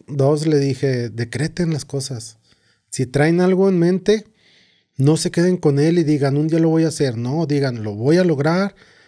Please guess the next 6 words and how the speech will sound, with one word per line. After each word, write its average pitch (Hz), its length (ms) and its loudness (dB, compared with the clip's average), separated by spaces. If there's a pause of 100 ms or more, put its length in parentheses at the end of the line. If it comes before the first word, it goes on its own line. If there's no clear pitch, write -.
(160)
y 127 480 -2
no 131 220 -2
sé 160 140 0
cuándo, 185 420 0
pero 139 300 -4 (200)
decrétenlo 160 840 0